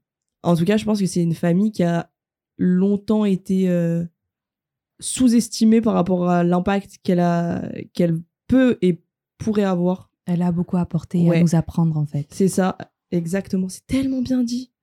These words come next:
Speaker 1: <laughs> Elle a beaucoup apporté à nous apprendre. Euh, ouais, et puis, bah, voilà, tous ces personnages, ils sont plus incroyables les uns que les autres. Et c'est une très bonne chose d'avoir, euh, une personne qui a réussi à,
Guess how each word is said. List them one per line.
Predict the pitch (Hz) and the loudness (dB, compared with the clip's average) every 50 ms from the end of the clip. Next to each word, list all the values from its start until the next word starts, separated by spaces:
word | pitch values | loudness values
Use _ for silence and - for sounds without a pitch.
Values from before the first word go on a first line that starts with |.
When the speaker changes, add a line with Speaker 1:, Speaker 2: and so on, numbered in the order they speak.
| _ _ | _ _
Speaker 1:
<laughs> | _ _ _ - | _ _ _ 4
Elle | 277 269 269 - - 226 - 220 - | 4 4 4 4 2 2 2 0 -8
a | 160 | -6
beaucoup | 151 180 175 - 190 | -6 -6 -4 -2 -2
apporté | 180 170 165 170 - - 175 | -2 -2 -2 -4 -4 -2 -2
à | 165 | 0
nous | 156 156 151 | 0 0 0
apprendre. | 151 143 - - 180 190 196 - _ - - - _ _ _ _ _ _ - - | -2 -2 -2 -2 -2 -2 -2 -4 _ -20 -20 -20 _ _ _ _ _ _ -12 -8
Euh, | - 175 165 165 165 160 160 160 - | -8 -6 -6 -6 -6 -6 -8 -8 -10
ouais, | - 180 180 180 185 185 | -8 -6 -6 -4 -4 -6
et | 170 | -8
puis, | 160 - - | -8 -10 -10
bah, | 160 165 160 160 156 | -6 -6 -4 -4 -4
voilà, | 156 160 165 170 165 160 160 160 | -4 -6 -6 -6 -6 -6 -8 -8
tous | _ - - | _ -10 -6
ces | 180 - 175 | -2 -2 0
personnages, | - 175 - - 180 196 202 180 | 0 -2 -2 -2 -2 -2 -2 -2
ils | 165 | -4
sont | - 165 160 | -6 -8 -8
plus | - - 180 185 | -4 -4 -4 -4
incroyables | 180 175 190 185 185 175 165 | -2 -4 -4 -4 -4 -2 -4
les | 170 165 | -4 -4
uns | 170 165 | -4 -6
que | - - | -6 -6
les | 175 165 175 | -6 -4 -4
autres. | 196 220 - - - _ _ _ _ _ - - - - - - _ _ _ _ _ | -4 -6 -8 -12 -20 _ _ _ _ _ -20 -20 -20 -20 -20 -20 _ _ _ _ _
Et | - 202 202 214 226 220 208 | -2 0 0 0 0 -2 -4
c'est | - - - 202 196 - - | -6 -4 -4 -4 -4 -4 -8
une | 190 180 | -8 -6
très | - - 196 185 | -4 -4 -4 -2
bonne | 180 180 180 | -2 -2 -2
chose | - - 208 202 | -2 -2 -2 0
d'avoir, | 185 175 165 170 165 160 | 0 0 0 -2 -2 -4
euh, | 165 170 196 - - _ _ _ _ _ _ _ _ - | -4 -6 -8 -8 -12 _ _ _ _ _ _ _ _ -4
une | 180 180 | -2 0
personne | 175 175 160 - 190 190 | 0 0 0 0 -2 0
qui | - 185 | 0 0
a | 170 | 0
réussi | 165 165 170 165 - - 190 185 | 0 0 -2 -2 -4 -6 -4 -2
à, | 180 165 165 175 175 | -2 -2 -2 -4 -6